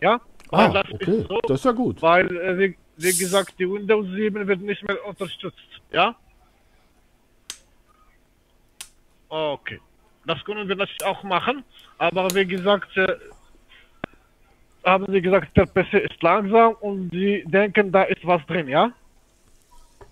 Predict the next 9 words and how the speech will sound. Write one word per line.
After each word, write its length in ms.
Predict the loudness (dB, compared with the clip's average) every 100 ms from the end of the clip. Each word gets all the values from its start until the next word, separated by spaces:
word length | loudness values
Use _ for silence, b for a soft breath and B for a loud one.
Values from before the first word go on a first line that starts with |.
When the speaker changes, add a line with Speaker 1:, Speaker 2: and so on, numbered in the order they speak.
| -16
Speaker 2:
Ja, 140 | -8 0
ja, 240 | 2 2
meine 240 | 0 -4 -6
Frau, 480 | -6 0 0 0 -8 -10
die 80 | -6
Hannelore, 600 | -4 -2 -4 -6 -6 -8 -10 -20 _ _ _ _ _ -16 -6
die 200 | -4 0
weiß 360 | 2 2 -2
immer 440 | -2 2 4 2